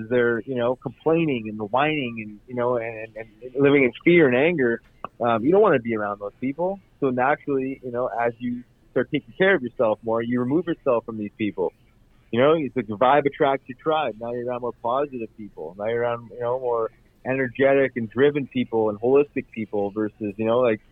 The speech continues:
once you stop drinking and stop going to the bar, you, you're not gonna see those degenerates passed out at the bar and puking on themselves and all this, you know, negativity of destru-, self-destruction. So,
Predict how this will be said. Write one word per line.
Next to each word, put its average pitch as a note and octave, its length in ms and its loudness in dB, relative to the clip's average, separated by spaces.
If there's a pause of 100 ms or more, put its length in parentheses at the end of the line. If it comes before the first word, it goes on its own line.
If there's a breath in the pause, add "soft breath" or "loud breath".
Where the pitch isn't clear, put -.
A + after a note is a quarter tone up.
(180)
once C#3 180 -2
you C3+ 120 -10
stop C3+ 280 4
drinking C#3+ 420 -2
and A#2 140 -6
stop B2+ 240 2
going C3 220 -2
to - 20 -6
the G#2+ 100 -8
bar, C3+ 400 2 (520)
you, B2 160 -4
you're C3+ 260 -2
not D3 160 2
gonna C3 160 0 (100)
see F3 140 -4
those B2+ 280 0
degenerates C3 640 0
passed C3 360 2
out C3 100 2
at B2 100 -4
the B2 60 -8
bar C3 360 2
and A2+ 160 -8
puking E3 280 -6
on A#2+ 120 -2
themselves A#2 440 -4
and A#2+ 80 -8
all A#2 140 -4
this, A2+ 160 -8
you B2+ 60 -8
know, A#2+ 120 -2
negativity A#2+ 760 -4
of G#2+ 60 -10
destru-, - 400 -2
self-destruction. A#2+ 800 0
So, G#2 220 2